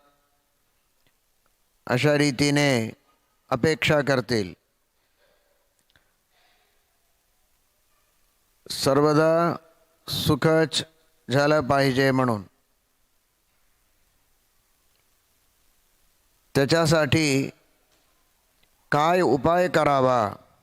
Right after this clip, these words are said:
केवळ अपेक्षाने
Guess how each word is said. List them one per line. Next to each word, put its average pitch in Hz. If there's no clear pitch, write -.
केवळ 160
अपेक्षाने 170